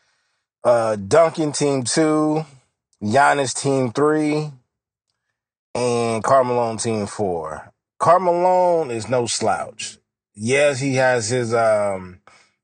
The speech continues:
off the court nasty allegations. Those are nasty. You know what I mean? But if we wanna just keep it straight basketball, who, um,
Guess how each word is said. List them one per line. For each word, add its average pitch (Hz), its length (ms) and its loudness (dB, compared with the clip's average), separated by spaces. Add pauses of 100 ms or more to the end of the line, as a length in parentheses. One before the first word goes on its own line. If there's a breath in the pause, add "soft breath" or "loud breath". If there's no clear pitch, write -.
(140)
off 131 200 2
the 127 100 -8
court 143 320 0
nasty 127 420 0
allegations. 131 760 -2
Those 123 240 0
are 139 60 -2
nasty. 120 640 -2 (140)
You 104 120 -4
know 107 80 0
what 107 100 -2
I 107 40 -4
mean? 113 260 -4
But 107 120 0
if 101 120 -6
we 120 80 -2
wanna 123 300 -2
just 113 200 -6
keep 127 220 -4
it 110 100 -4
straight 127 320 -2
basketball, 151 840 2 (2000)
who, 160 800 2 (440 loud breath)
um, 110 920 0